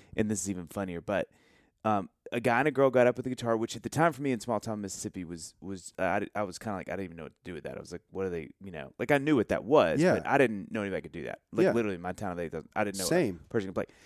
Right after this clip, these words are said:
Speaker 1: But anyway, got up and sang two Indigo Girls songs with all the harmony, and it, it was like, I was transported.
Speaker 2: Mm-hmm.
Speaker 1: So at that age,
Speaker 2: Yeah.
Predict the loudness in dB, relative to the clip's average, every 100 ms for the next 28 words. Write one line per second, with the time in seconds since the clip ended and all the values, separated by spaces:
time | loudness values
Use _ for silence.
0 | _ 4 6 6 4 _ _ _ _ 6
1 | 8 8 4 0 4 4 2 -2 0 2
2 | 2 2 0 -4 -6 -6 -6 -6 -2 2
3 | 2 2 0 -2 -2 -6 -6 -6 -2 4
4 | 4 4 _ _ _ _ _ _ 6 8
5 | 4 4 4 4 4 2 -8 -20 _ 2
6 | 4 2 -2 _ _ -2 -2 -4 -4 -2
7 | -2 -6 -10 -6 -6 -6 -14 _ -6 -4
8 | -4 -6 2 2 8 8 8 6 8 8
9 | 6 0 -16 _ 4 6 6